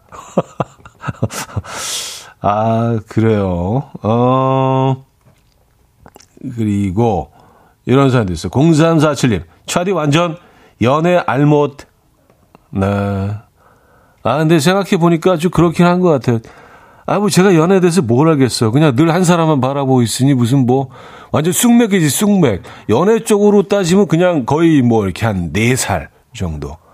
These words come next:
예, 유-, 거의 이렇게 소년도 아니야. 거의 유아 정도의 수준이니까 제가 의견을 거기서 낸다는 자체가 사실은 이게 좀, 에,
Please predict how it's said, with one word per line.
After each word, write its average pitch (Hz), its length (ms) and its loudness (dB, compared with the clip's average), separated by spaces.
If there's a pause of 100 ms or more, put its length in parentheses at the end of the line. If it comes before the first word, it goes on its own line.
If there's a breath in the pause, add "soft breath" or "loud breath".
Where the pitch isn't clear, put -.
(300 soft breath)
예, 92 40 -4 (120)
유-, 117 60 2 (540 loud breath)
거의 - 260 -2
이렇게 147 420 -2 (520 loud breath)
소년도 254 580 2
아니야. 107 200 0
거의 135 220 -2
유아 160 400 4
정도의 113 460 0
수준이니까 104 920 -2 (380 loud breath)
제가 147 220 0
의견을 160 420 4
거기서 151 240 2
낸다는 143 460 2
자체가 127 360 0
사실은 135 480 -2
이게 131 240 0
좀, 135 280 -2 (400 loud breath)
에, 98 400 -2